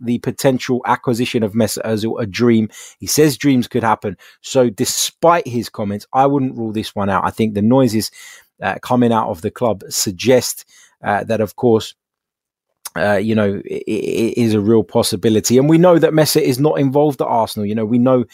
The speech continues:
there is the option to re-register him in January when Mikel Arteta is presented with that opportunity again. But we also know,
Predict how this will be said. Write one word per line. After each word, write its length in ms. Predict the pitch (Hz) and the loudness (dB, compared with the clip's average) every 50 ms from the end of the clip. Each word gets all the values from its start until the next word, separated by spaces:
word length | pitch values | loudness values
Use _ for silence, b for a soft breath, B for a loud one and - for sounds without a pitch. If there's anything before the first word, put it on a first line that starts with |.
| B B B B B B B B 110 | B B B B B B B B 2
there 200 | 120 120 113 120 | 4 4 4 4
is 140 | 107 98 | 0 -2
the 200 | - 117 113 - - | -2 -4 -4 -4 -2
option 380 | 127 143 - - - - 123 120 | -4 -4 -4 -4 -2 -2 -2 0
to 160 | - 127 110 | 0 -2 -4
re-register 840 | 95 95 110 120 117 110 101 101 123 127 120 - 131 - - 135 120 | -4 -2 -2 0 -2 -2 0 2 4 4 4 2 -2 -4 -2 -2 0
him 260 | 123 135 139 147 - _ | 2 2 0 0 -4 _
in 240 | 120 113 110 110 95 | -4 -4 -4 -4 -4
January 580 | 87 - 135 131 131 131 131 131 127 135 151 147 | -4 -2 -2 0 0 0 0 0 0 -2 -2 -2
when 400 | 123 110 107 104 104 107 - 120 | -2 -4 -2 -2 -2 -4 -2 -2
Mikel 280 | 110 107 - 120 117 | -2 -2 0 0 0
Arteta 380 | 107 107 - - 113 - - 110 | 2 0 0 -2 -4 -4 -2 -4
is 120 | 101 - | -4 -4
presented 480 | - 101 92 110 107 98 - 107 87 - B B B B B B B B B | -6 -2 0 0 0 0 -2 -6 -10 -10 B B B B B B B B B
with 160 | 117 117 101 | 0 2 2
that 120 | 117 107 - | 2 0 0
opportunity 680 | 131 117 - 123 107 - - 123 123 117 98 - 113 110 | -2 -4 -4 -4 -4 -2 0 0 0 0 0 -2 -2 -4
again. 440 | 90 - - 117 107 123 156 151 - - | -2 -2 0 0 0 0 -2 -4 -2 -2
But 160 | 139 135 131 | -2 0 2
we 160 | 127 139 170 | 2 2 4
also 380 | 202 220 190 - - 120 104 101 | 2 2 0 0 0 0 0 0
know, 300 | 98 92 92 104 135 | -2 -2 -2 -2 -4